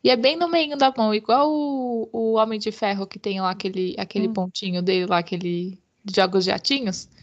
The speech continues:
Speaker 1: Então, é bem nessa região, assim. Eu sinto, eu, eu também tenho sensibilidade
Speaker 2: É verdade,
Speaker 1: nas minhas
Speaker 2: verdade.
Speaker 1: coisas.
Speaker 2: E as pessoas gostam, quem pratica reiki ou faz outro tipo de exercício, usa
Speaker 1: Fa-,
Speaker 2: esse
Speaker 1: face?
Speaker 2: chakra.
Speaker 1: Face é o
Speaker 2: É.
Speaker 1: chakra da mão.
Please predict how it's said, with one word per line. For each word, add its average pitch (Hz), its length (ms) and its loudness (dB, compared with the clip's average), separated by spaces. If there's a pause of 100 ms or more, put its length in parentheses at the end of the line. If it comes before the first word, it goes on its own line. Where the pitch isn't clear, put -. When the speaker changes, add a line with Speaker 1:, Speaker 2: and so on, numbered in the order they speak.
(160)
Speaker 1:
Então, 208 460 -4
é 190 60 -2
bem 226 180 0
nessa 254 220 0
região, 226 400 0
assim. 180 340 -4 (140)
Eu 214 120 4
sinto, 247 360 -8
eu, 220 220 4
eu 226 100 0
também 240 540 -6
tenho 240 320 -4
sensibilidade 233 720 -2
Speaker 2:
É 196 60 0
verdade, 180 160 0
Speaker 1:
nas 180 60 -6
minhas 175 160 -8
Speaker 2:
verdade. 185 300 -8
Speaker 1:
coisas. 165 360 -16 (160)
Speaker 2:
E 190 80 0
as 208 120 2
pessoas 226 460 -4
gostam, 226 460 -2
quem 233 320 -4
pratica 208 500 0
reiki 196 580 -4
ou 180 60 -4
faz 185 280 0
outro 185 200 -4
tipo 185 300 -10
de 175 140 -6
exercício, 180 880 -2
usa 233 280 2 (200)
Speaker 1:
Fa-, - 20 -16 (120)
Speaker 2:
esse 196 120 -4
Speaker 1:
face? 233 300 4
Speaker 2:
chakra. 190 500 -2 (460)
Speaker 1:
Face 214 280 6
é 294 40 6
o 240 60 2
Speaker 2:
É. 240 60 -6
Speaker 1:
chakra 226 360 0
da 359 80 -6
mão. 392 340 -8